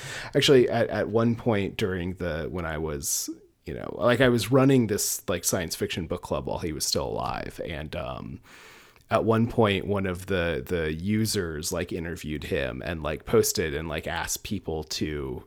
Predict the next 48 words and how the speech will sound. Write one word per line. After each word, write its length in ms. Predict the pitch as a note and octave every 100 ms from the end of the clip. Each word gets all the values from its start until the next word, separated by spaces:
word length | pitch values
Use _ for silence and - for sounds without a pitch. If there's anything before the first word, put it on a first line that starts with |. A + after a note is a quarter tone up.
| _
you 120 | G2
know, 160 | A1 -
send 300 | - G#2+ F#2+
their 120 | F#2
questions 540 | - A#2+ - G#2+ F2
in, 160 | F2+ D#2+
and 120 | D#2+
he 120 | G2
would, 180 | F2+ F2+
like, 180 | D#2+ E2+
ask 440 | D2 E2 - -
Banks, 720 | E2 C#2+ - - - - - _
like, 180 | - -
the 80 | -
questions 560 | - D3 - F#2 D2
that 160 | - -
people 380 | - - D2 B1+
sent 320 | - C#2+ -
in. 180 | B1+ A1
And 140 | C#2+
I, 60 | C#2+
I, 280 | A1+ E3 - - - -
I 60 |
didn't 180 | D3 A#2
see 200 | - B2+
it 60 | A#2+
until 280 | G#2+ A#2 F#2
after 280 | G2 -
it 60 | F2
had 120 | D#2+
happened, 440 | G2+ F#2 G2+ F#2+ F2+
but 80 |
I 80 | D#2+
saw, 220 | E2 D#2+
like, 240 | C2 C#2 -
the, 240 | C#2 G#1+
the, 320 | - C2+ A1 -
the 240 | D#2 -
interview 400 | E2 D#2 F#2 C2+
that 120 | C2+ A1+
happened 440 | - A#1+ B1 A1+
from 260 | - C#2+ C2+
it. 160 | G1+ -
And, 200 | A#1 C2
um, 220 | - -
so, 240 | - E2
you 100 | E2+
know, 180 | E2+ C2+